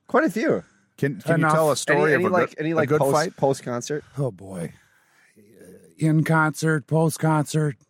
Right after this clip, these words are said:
Speaker 3: on the street.
Speaker 1: At the curling club?
Speaker 3: Not yet.
Speaker 1: That's good.
Speaker 3: I'm sure it's bound to happen.
Speaker 2: Tell a story about one fight you've been in that's notable.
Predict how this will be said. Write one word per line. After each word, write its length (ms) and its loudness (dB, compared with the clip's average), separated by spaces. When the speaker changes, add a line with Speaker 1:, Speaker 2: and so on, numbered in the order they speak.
Speaker 3:
on 180 -2
the 80 -4
street. 580 -2
Speaker 1:
At 120 -2
the 80 -4
curling 320 -2
club? 340 0
Speaker 3:
Not 220 2
yet. 240 2
Speaker 1:
That's 180 -2
good. 260 -4
Speaker 3:
I'm 80 -6
sure 160 0
it's 100 -4
bound 300 0
to 80 0
happen. 380 -4
Speaker 2:
Tell 200 2
a 60 -2
story 380 0
about 280 -2
one 240 -2
fight 260 -2
you've 180 -6
been 180 -6
in 120 -8
that's 180 -12
notable. 460 -6